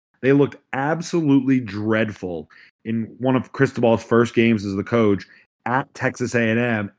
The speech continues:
at College Station, and they had an opportunity late in the game to possibly tie or win the game. Um, so I look for them coming home, uh, this year. Um, I expect Hard Rock Stadium will have a better crowd than people anticipate.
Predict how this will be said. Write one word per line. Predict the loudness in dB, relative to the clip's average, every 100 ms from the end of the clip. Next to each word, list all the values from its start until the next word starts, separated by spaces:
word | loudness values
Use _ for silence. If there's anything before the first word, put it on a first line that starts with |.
| -10
at | -10 -8
College | -2 0 0 0
Station, | 2 4 4 0 -6 -8 _ _ -2
and | 4
they | 6
had | 6
an | 4
opportunity | 2 0 2 4 6
late | 6 6 4
in |
the | 0
game | 2 2 0
to | -2
possibly | -2 -2 0 -2
tie | 0 0 2 2
or | 2 2 4
win | 4 4
the | 2
game. | 0 -2 -4 _ _ _ _ _ _ -6
Um, | -4 0
so | 4
I |
look | 6 6
for | 4
them | 2 2
coming | 0 0 -2 -6
home, | -12 -2 2 4 4 0 -4 _ _ _
uh, | -12
this | -2 -2 0
year. | 2 4 4 2 -2 _ _
Um, | -10 -6
I | -2
expect | -2 -2 0 0 0
Hard | 0 2
Rock | 0 0
Stadium | 0 2 2 2 0
will | -2
have | -2
a | -2
better | -2 -2 -2
crowd | -4 -4 -2 -2 -4
than | -6
people | -6 -8 -8
anticipate. | -8 -6 -6 -6 0 2 2 0